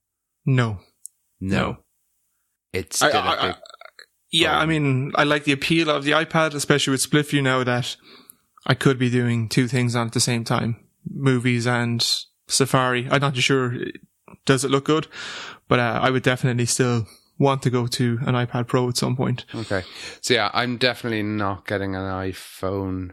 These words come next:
Speaker 2: seven.
Speaker 1: Yeah.
Speaker 2: I can laugh at all the people going ballistic over the no headphone jack. Um, I, I do think it's interesting if they do get rid of the headphone jack and they want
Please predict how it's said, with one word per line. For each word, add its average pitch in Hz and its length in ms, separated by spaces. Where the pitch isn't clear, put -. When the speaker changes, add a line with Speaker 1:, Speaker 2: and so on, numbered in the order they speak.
Speaker 2:
seven. 160 480
Speaker 1:
Yeah. 131 180
Speaker 2:
I 101 60
can 104 300
laugh 98 640
at 98 180
all 95 260
the 90 80
people 95 380
going 90 340
ballistic 104 500
over 90 200
the 87 120
no 92 400
headphone 104 340
jack. 131 240
Um, 131 480
I, 120 80
I 135 120
do 151 200
think 190 200
it's 113 100
interesting 139 720
if - 400
they 165 140
do 196 160
get 170 160
rid 156 120
of 135 60
the 123 80
headphone 107 460
jack 95 340
and 98 180
they 95 140
want 98 640